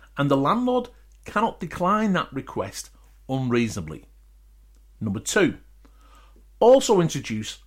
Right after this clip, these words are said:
a new section to the Residential Tenancies Act specifying that tenants are responsible for the actions of their pets and continuous damage caused by a pet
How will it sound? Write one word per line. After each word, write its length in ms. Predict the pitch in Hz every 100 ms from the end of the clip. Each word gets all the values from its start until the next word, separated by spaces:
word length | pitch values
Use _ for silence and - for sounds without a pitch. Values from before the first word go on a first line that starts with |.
| -
a 60 |
new 180 | 135 120
section 500 | - 127 - 107 101 - _
to 100 | -
the 80 | 120
Residential 520 | 120 113 110 101 101
Tenancies 420 | 92 101 92 90
Act 240 | 82 - - - - _
specifying 1000 | - - - - 269 - 185 131 110 104
that 200 | 107 -
tenants 560 | - 135 165 220 190 - - - -
are 200 | 170 247
responsible 840 | 269 - 220 196 - 147 151 175 - -
for 120 | -
the 160 | 127 131
actions 580 | 151 - 185 185 190 - -
of 160 | 139 131
their 180 | 123
pets 520 | 113 - 220 - - - - - -
and 120 | 139
continuous 800 | 143 139 135 - 220 233 240 -
damage 460 | - 156 147 139 - -
caused 440 | - 185 240 247
by 140 | 143 143
a 100 | 120
pet 420 | - 123 120